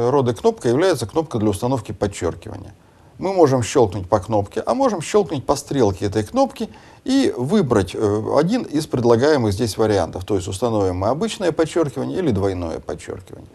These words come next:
Э, еще большие возможности имеет, например, раскрывающаяся кнопка «Граница».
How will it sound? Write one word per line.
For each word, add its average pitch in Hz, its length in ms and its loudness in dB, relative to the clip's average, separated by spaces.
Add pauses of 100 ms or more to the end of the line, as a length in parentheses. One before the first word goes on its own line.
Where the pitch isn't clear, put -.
(500)
Э, 127 140 2
еще 254 260 0
большие 180 360 6
возможности 120 680 2
имеет, 185 300 0
например, 120 360 0
раскрывающаяся 104 760 0
кнопка 117 340 -6
«Граница». 87 540 -6